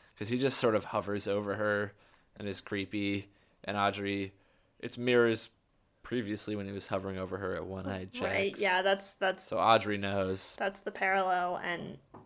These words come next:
Speaker 1: That's the parallel.
Speaker 2: it's creepy and gross, and she sort of alludes to him that she knows that he's the owner of One-Eyed Jacks.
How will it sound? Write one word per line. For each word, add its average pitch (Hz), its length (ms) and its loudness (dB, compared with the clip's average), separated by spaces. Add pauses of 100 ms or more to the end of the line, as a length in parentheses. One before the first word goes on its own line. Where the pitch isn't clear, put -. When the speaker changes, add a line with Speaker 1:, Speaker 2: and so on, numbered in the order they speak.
(120)
Speaker 1:
That's 92 220 -6
the - 80 -16
parallel. - 480 -14
Speaker 2:
it's - 280 -14 (200)
creepy 277 380 0
and 202 200 0
gross, 196 380 0
and 190 260 -6
she 208 520 -6 (540)
sort 214 280 2
of 196 300 8 (1400)
alludes 247 680 6
to 254 180 6
him 202 400 6
that 190 160 2
she 190 540 0 (760)
knows 190 920 4 (380)
that 185 160 4
he's 180 300 -4
the 180 180 -2
owner 170 280 -2
of 175 160 -4
One-Eyed 175 360 -4
Jacks. - 640 -2